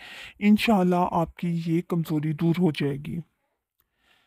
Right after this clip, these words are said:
बच्चे हमसे कमज़ोर होते हैं और हम ताकतवर होते हैं। कमज़ोरों पर हाथ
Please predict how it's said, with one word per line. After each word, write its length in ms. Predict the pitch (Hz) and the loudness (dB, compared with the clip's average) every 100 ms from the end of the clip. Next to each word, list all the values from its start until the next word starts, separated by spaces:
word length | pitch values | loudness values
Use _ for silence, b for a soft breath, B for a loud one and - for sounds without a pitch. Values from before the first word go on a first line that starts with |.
| _ _ _ _ _ _ 185 | _ _ _ _ _ _ 2
बच्चे 500 | 254 - 254 262 269 | 2 4 4 4 4
हमसे 340 | 226 202 240 | 4 2 2
कमज़ोर 400 | 226 180 170 196 | 2 2 2 2
होते 260 | 220 208 202 | 2 0 0
हैं 160 | 208 | 0
और 240 | 214 196 180 | 0 0 0
हम 240 | 190 190 | 2 2
ताकतवर 500 | 196 - 156 - 147 | 0 -4 -10 -14 -14
होते 280 | 165 - 185 | -14 -14 -12
हैं। 220 | 156 156 _ _ _ _ _ _ _ _ _ _ _ | -12 -14 _ _ _ _ _ _ _ _ _ _ _
कमज़ोरों 460 | 202 190 208 220 247 | 4 6 4 4 4
पर 160 | 262 | 2
हाथ 280 | 214 202 | 2 2